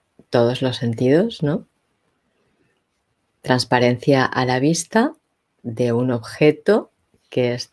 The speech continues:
transparente, pero también la transparencia de quien no se esconde, ¿no? O la transparencia de aquellas cosas que no están ocultas,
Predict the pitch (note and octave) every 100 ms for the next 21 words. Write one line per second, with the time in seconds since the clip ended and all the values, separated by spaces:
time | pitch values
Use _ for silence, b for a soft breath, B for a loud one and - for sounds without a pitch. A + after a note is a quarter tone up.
0 | _ - A#2 - A#2 A#2 B2 - F#3 C#3
1 | B2 - A#2+ A#2 B2 B2 A#2+ C#3+ _ B
2 | B B B B B B B B B _
3 | _ _ B2+ A#2+ B2+ B2 B2 A#2 A#2+ A2+
4 | B2 A#2+ A2+ B2 A#2+ A#2+ A#2 A#2+ - A#2+
5 | A2+ A2+ D#3+ F3 _ _ _ _ _ _
6 | _ _ - B2 - A3+ _ _ _ _
7 | _ _ _ _ _ _ _ - C3+ B2+
8 | A#2+ A#2+ - A#2 A2 A2+ C3 A#2+ A2+ -
9 | _ _ _ - B2+ C3+ B2+ B2+ A#2+ B2+
10 | B2+ - C3+ B2 B2 - - B2+ B2 A#2+
11 | - A#2+ A#2+ A2+ A#2 A2+ - F#3+ C#4 -